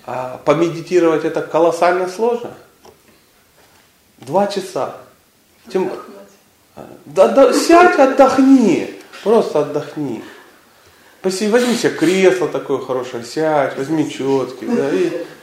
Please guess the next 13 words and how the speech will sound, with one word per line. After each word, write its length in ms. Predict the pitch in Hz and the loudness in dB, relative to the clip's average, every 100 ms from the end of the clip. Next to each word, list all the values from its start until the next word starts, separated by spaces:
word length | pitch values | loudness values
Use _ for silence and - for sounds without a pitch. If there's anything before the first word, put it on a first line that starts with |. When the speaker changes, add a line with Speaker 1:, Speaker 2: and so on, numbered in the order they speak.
| - | -2
Speaker 1:
по-, 480 | 131 139 120 107 110 | 0 2 0 -2 -6
по-, 200 | 101 104 | -10 -8
ну, 140 | 220 269 | -10 -2
поспи 500 | 185 - - 113 117 | -2 -2 -8 -10 -8
хотя 240 | 101 85 | -8 -8
бы 180 | 87 98 | -8 -10
с 100 | - | -12
четками 500 | - 101 - 98 104 | -10 -8 -8 -10 -8
в 80 | 107 | -8
руках. 320 | 113 117 233 | -4 -4 0
Тоже, 360 | 262 226 170 - - - - | 0 2 0 -4 -12 -12 -4
тоже 180 | 208 165 | -2 -2
прикольно. 640 | 143 143 139 127 104 101 | -4 -4 -4 -4 -4 -6